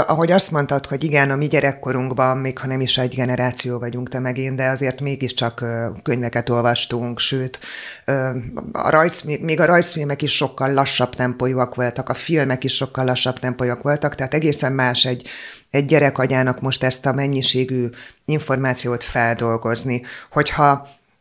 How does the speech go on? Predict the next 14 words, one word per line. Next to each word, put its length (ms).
végignézünk 840
néhány 360
korosztályt, 680
és 140
most 220
kezdeném 480
a 60
gyerekekkel, 840
akkor 340
a 340
gyerek 340
fejlődésére 1160
hogyan 360
hat, 440